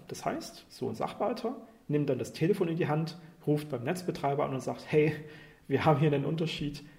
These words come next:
Warum haben wir denn hier einen Unterschied? Wo kommt der, die, wo kommen die Daten bei euch her? Warum sind die bei uns anders?“ Und dann klärt man das und dann wird versucht, das Ganze nochmal zu korrigieren.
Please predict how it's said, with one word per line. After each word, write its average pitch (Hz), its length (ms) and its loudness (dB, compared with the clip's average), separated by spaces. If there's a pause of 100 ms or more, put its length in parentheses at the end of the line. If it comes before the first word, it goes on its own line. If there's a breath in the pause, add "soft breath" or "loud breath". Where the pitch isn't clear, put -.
(140)
Warum 135 400 0
haben 147 120 2
wir 151 80 6
denn 139 120 4
hier 131 140 -2
einen 139 140 -2
Unterschied? 175 560 -4 (280 loud breath)
Wo 143 100 0
kommt 160 260 0
der, 147 280 4
die, 139 380 -2
wo 135 60 0
kommen 165 160 -2
die 160 80 -2
Daten 135 280 -4
bei 131 120 -2
euch - 280 -2
her? 160 280 -2 (180 loud breath)
Warum 135 220 0
sind 156 120 -2
die 147 80 2
bei 139 120 0
uns 127 200 -4
anders?“ 120 480 -8 (340 loud breath)
Und 139 160 2
dann 135 260 2
klärt 214 340 0
man 165 180 2 (100)
das - 280 -6 (300 loud breath)
und 139 80 2
dann 135 160 4
wird 135 100 2
versucht, 127 300 2
das 135 160 -2
Ganze 120 240 -4
nochmal 113 280 -8
zu - 200 -10
korrigieren. - 580 -10